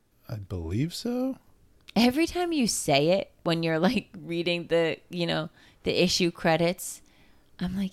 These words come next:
Speaker 2: "Isn't that a rapper? Is that a, a musician? An artist of sorts?"
Speaker 1: Matt Miller is apparently.
Speaker 2: Yeah,
Speaker 1: Matt
Speaker 2: but I'm
Speaker 1: Miller
Speaker 2: su-
Speaker 1: is too, yeah.
Speaker 2: I was gonna say, but I'm sure he doesn't say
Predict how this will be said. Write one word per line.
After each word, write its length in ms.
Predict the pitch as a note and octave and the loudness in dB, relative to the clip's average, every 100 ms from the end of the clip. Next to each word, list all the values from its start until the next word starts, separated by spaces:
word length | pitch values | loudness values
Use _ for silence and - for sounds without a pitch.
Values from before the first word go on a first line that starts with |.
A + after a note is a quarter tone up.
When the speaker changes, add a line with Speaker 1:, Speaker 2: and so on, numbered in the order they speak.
| - | -8
Speaker 2:
"Isn't 220 | G3 C4+ | -8 -4
that 160 | D#4 F#4+ | -4 -2
a 80 | E4+ | -2
rapper? 720 | D#3 D3+ D3+ - A3+ A3 A3 - _ _ _ _ - - _ G3+ | -2 -2 -4 -4 -4 -4 -8 -14 _ _ _ _ -20 -20 _ -8
Is 100 | A3+ | -4
that 140 | D4 | -2
a, 140 | D#4+ - _ - | -4 -6 _ -4
a 40 | |
musician? 1000 | D3 D3 D#3 F3 F#3 F3+ - A#3 A#3 A#3+ - _ _ _ _ _ _ _ _ D#3+ | -2 0 0 2 0 0 2 2 2 -2 -8 _ _ _ _ _ _ _ _ -10
An 100 | - | -4
artist 480 | D#3+ F3+ G3+ G3 - | 0 2 2 0 -2
of 100 | G#3 | -6
sorts?" 840 | - A#3 A#3 B3 - - - - - _ _ _ _ _ _ _ A#2 | -2 -2 0 -2 -10 -16 -14 -16 -18 _ _ _ _ _ _ _ -4
Speaker 1:
Matt 280 | A#2 A#2 | -2 -4
Miller 760 | A2+ G#2 G#2+ B2 B2+ G2+ F#2+ - _ _ _ - | -6 -4 0 2 2 2 0 -4 _ _ _ -4
is 240 | A#2 G2+ | 0 0
apparently. 680 | F#2+ A2 G#2 G#2 G2+ G2+ A#2 - _ _ _ _ _ - | -2 0 0 0 -2 -2 -4 -10 _ _ _ _ _ -6
Speaker 2:
Yeah, 220 | F#3 D3+ | 4 6
Speaker 1:
Matt 80 | E3+ | 6
Speaker 2:
but 40 | |
I'm 60 | D#3+ | 6
Speaker 1:
Miller 220 | F3 A#2+ A2 | 6 6 6
Speaker 2:
su- 40 | |
Speaker 1:
is 120 | A2+ | 2
too, 140 | - D3+ | 0 0
yeah. 260 | A#2 A2 G2 _ _ | 0 0 -4 _ _
Speaker 2:
I 60 | F3 | -6
was 80 | E3+ | -2
gonna 120 | F3 | -2
say, 240 | D#3+ C#3+ - | -2 -6 -4
but 120 | E3 - | -4 -2
I'm 140 | D#3 E3 | -2 0
sure 180 | E3+ D#3 | 0 2
he 140 | D3+ | 0
doesn't 240 | D3 D3+ C#3+ | -2 -6 -4
say 300 | C#3+ C3 | -4 -4